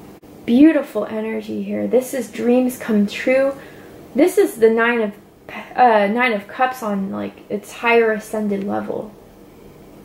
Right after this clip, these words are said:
Fulfillment. Um, destiny. That this connection was, in fact, destined to happen,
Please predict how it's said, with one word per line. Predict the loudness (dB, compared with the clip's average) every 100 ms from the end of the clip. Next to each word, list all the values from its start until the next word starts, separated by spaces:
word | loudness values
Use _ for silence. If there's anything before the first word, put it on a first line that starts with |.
| -20
Fulfillment. | -4 -2 -2 -2 4 4 6 2 -2 -6 -18 -20 -20 -20 -20 -20 -20 -20 -20 -20 -20 -20 -14 -4
Um, | 0 2 0
destiny. | 2 2 2 -4 -4 -2 -2 -4 -10 -20 -20 -20 -20 -20 -20 -20 -20 -20 -20 -2
That | 0 0 2
this | 2 2
connection | -6 -4 -4 -4 -8 -4 0
was, | 2 4 2 -2 -16 -4
in | -2 0
fact, | -2 -2 -2 -6 -20 -20 -20 -4
destined | 0 0 -2 -2 -2
to | -4
happen, | -4 -4 -4 -2 -2 -2